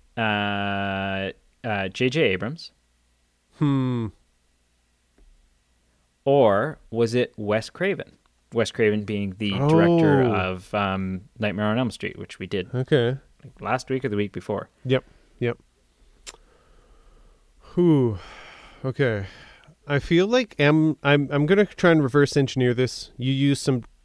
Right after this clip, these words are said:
Speaker 2: pretty sweet deduction when you answer your questions. I'm gonna try and do the same. I don't know if I'll be as successful, but here we go.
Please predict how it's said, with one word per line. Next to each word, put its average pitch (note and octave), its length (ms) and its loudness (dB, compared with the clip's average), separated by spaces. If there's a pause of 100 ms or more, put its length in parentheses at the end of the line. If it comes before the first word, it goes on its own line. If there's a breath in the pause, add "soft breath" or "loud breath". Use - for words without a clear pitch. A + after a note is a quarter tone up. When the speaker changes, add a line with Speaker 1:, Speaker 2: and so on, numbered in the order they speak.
(200)
Speaker 2:
pretty C3+ 220 2
sweet C3+ 360 -4
deduction A#2+ 580 0
when A#2 200 2
you A#2 300 2
answer A#2 260 0
your A#2+ 100 2
questions. A#2+ 400 0
I'm B2+ 140 2
gonna D3+ 160 6
try C#3 200 4
and A#2+ 80 4
do A2+ 100 2
the G2 80 -4
same. A#2+ 260 -4
I G#2+ 100 0
don't B2+ 140 0
know C3+ 120 6
if B2+ 100 0
I'll C3 80 6
be B2+ 180 4
as B2 120 2
successful, B2 680 0
but G#2+ 160 -4
here A2 140 -2
we F#2+ 100 -8
go. G2+ 180 -6